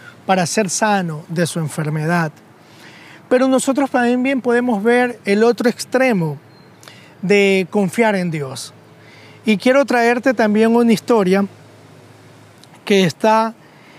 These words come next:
en Juan, capítulo nueve, versículos del uno al siete. Y te lo leo, y dice:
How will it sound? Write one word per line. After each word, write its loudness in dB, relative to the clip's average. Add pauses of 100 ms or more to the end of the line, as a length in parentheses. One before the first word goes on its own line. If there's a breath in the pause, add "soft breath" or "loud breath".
(280 loud breath)
en 2
Juan, -2 (360)
capítulo 0
nueve, 2 (400)
versículos 0
del 2
uno 4
al 2
siete. -2 (1040 loud breath)
Y 4 (640)
te 0
lo 4
leo, 4
y 2
dice: 2